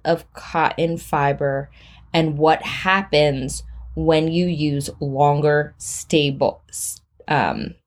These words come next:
quilts, uh, longer stable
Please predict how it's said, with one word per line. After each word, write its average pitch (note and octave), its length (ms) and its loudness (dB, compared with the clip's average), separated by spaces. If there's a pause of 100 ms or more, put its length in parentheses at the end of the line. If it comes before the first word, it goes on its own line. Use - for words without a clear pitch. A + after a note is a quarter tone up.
(180)
quilts, - 420 -2 (640)
uh, C#3 320 2
longer F3 380 0
stable D3+ 580 0